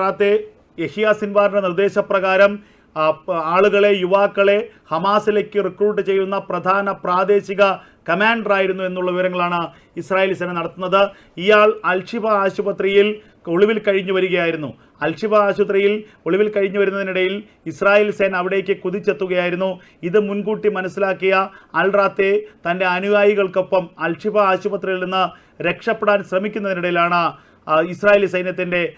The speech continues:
കനത്ത ആക്രമണത്തിൽ കൊല്ലപ്പെട്ടത്. അൽ റാത്തെ കൊല്ലപ്പെട്ടു എന്നുള്ള വിവരം ഹമാസ് സ്ഥിരീകരിച്ചു കഴിഞ്ഞിരിക്കുന്നു എന്ന് ഇസ്രായേൽ തന്നെ, സേന തന്നെ വ്യക്തമാക്കുകയാണ്. ഏറ്റവും പ്രധാനപ്പെട്ട ഹമാസിൻ്റെ നേതാവായ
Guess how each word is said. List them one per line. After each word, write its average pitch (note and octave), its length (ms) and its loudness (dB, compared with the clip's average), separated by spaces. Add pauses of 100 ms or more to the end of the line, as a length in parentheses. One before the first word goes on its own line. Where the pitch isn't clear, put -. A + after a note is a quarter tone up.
(180)
കനത്ത F3+ 320 -2 (180)
ആക്രമണത്തിൽ F3+ 640 -6
കൊല്ലപ്പെട്ടത്. F#3 580 0 (460)
അൽ F#3 160 4
റാത്തെ G3+ 260 4 (100)
കൊല്ലപ്പെട്ടു F#3+ 480 0
എന്നുള്ള F#3 220 -2
വിവരം F#3 240 0 (260)
ഹമാസ് F#3+ 460 0
സ്ഥിരീകരിച്ചു G3 600 0
കഴിഞ്ഞിരിക്കുന്നു F#3 580 -4
എന്ന് F3+ 180 2 (400)
ഇസ്രായേൽ G3 420 2
തന്നെ, F#3 220 -2
സേന F3+ 220 -2
തന്നെ F3 200 -6
വ്യക്തമാക്കുകയാണ്. E3 800 -4 (420)
ഏറ്റവും A3+ 320 2
പ്രധാനപ്പെട്ട G#3 540 0 (520)
ഹമാസിൻ്റെ G3+ 460 0
നേതാവായ F#3+ 400 2